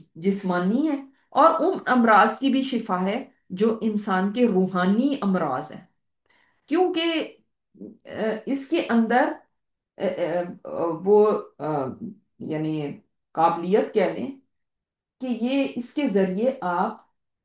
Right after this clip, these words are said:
किसी को दम कर सकते हैं और उसको शिफा हो सकती है। आप सल्लल्लाहु अलैहि वसल्लम ने फरमाया, "फातिहतुल किताब हर बीमारी की शिफा है।"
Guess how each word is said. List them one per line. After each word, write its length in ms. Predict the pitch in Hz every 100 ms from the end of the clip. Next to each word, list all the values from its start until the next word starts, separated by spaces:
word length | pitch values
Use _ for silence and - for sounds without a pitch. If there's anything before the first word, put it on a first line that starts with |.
| _ 233
किसी 260 | 214 208
को 140 | 208 202
दम 340 | 175 190 220
कर 120 | 175
सकते 400 | - 165 - -
हैं 260 | 196 190 - _ _ _ _ _
और 140 | 196 180
उसको 280 | 185 220 220
शिफा 300 | 190 185 156
हो 180 | 143
सकती 360 | - - - 196
है। 60 | 175
आप 160 | 170
सल्लल्लाहु 420 | - 180 170 165
अलैहि 160 | 175 175
वसल्लम 300 | 165 180 165
ने 100 | 175
फरमाया, 360 | 185 165 208 214
"फातिहतुल 800 | 220 220 233 277 285 302 277
किताब 560 | - 202 175 170 208 - _ _ -
हर 380 | 220 247 320 269
बीमारी 500 | 277 240 202 190 220
की 180 | 269 269
शिफा 380 | 226 - 135
है।" 300 | - - -